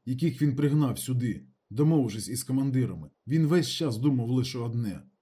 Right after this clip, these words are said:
«Я зараз все зроблю, я все поправлю». Що він збирався правити,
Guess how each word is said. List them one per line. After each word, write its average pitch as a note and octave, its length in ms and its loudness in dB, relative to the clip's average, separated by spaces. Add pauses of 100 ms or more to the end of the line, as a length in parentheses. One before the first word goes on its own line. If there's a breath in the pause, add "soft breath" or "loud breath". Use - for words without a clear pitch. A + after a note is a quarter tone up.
(180)
«Я C3+ 220 0
зараз F#2+ 340 -6
все G#2+ 240 -6
зроблю, G2 580 -10 (220)
я C#3+ 200 0
все B2+ 280 0
поправлю». G#2 640 -6 (580)
Що E3+ 320 0
він A#2+ 200 0
збирався A2+ 500 -4
правити, F#2 540 -8